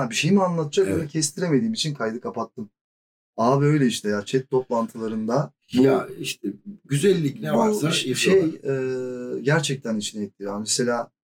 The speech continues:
Speaker 1: onu bu bilmeyen insanlar, bel-, bu sosyolojik de bir araştırma. Yöre insanı tuttu ucuz diye, e,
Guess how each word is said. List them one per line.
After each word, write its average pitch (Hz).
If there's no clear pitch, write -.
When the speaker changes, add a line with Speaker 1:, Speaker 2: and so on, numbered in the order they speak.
Speaker 1:
onu 123
bu 117
bilmeyen 131
insanlar, 123
bel-, 110
bu 117
sosyolojik 123
de 110
bir 110
araştırma. 107
Yöre 117
insanı 127
tuttu 131
ucuz 139
diye, 131
e, 107